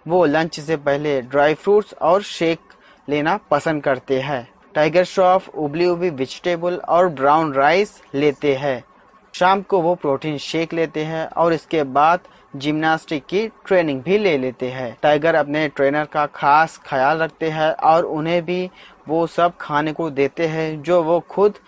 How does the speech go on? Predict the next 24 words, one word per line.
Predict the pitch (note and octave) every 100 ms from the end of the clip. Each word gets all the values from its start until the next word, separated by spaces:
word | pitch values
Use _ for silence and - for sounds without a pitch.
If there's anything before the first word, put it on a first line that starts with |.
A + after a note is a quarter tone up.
| - -
खाना | - C#3 C#3+
चाहते | D3 C3+ B2+ C3+
हैं। | C3 C#3+ B2 -
वो | D3 G3 -
इस | F3 E3+
बात | C#3 D3+ D3
का | - E3+
खासा | - C#3+ C3+ F3 E3+
ध्यान | C#3 C#3 D3+
रखते | E3 D#3 E3+
हैं | E3 D#3
कि | D#3
वो | D3+ F3 E3
जो | C3 D#3+ F3
कुछ | - E3 D3
भी | D3 E3
खाते | F3 - C3+ - F3
हैं | E3 B2+ - - - -
उसमें | F3 G3 F3+ E3+ F#3
फैट | F#3 - E3 D#3 F#3+ - - - - -
थोड़ा | E3+ E3
भी | C#3+ E3 A3+ A3+ _ D3+
ना | D#3 D#3+ D#3
हो। | C3 B2